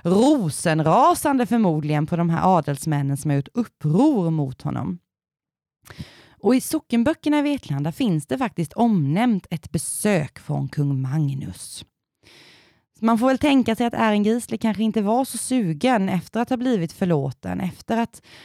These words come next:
ha sett som en av kungens närmsta män, blivit smutskastad som en förrädare och lyckats ta sig tillbaka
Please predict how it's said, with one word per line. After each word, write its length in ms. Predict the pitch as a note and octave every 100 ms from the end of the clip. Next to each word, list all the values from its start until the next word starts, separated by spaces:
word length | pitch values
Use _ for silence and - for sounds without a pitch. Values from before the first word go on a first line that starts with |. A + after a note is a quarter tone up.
| -
ha 100 | A#3
sett 300 | - B3+ -
som 180 | - A#3+
en 80 | G3+
av 80 | G3
kungens 540 | - B3 B3+ B3 -
närmsta 440 | B3 A#3+ F3+ -
män, 340 | F#3+ D#3+ E3 F#3+ - -
blivit 280 | F#3+ F#3+ -
smutskastad 840 | - C#4 - - - G3 - A3
som 180 | A#3+ B3
en 100 | A#3+
förrädare 680 | B3+ A3+ E3 E3+ - G#3
och 80 | A3
lyckats 520 | A#3+ C4+ _ C4+ -
ta 200 | - A#3
sig 140 | - A3+
tillbaka 720 | A#3 G#3 F#3 E3+ _ G3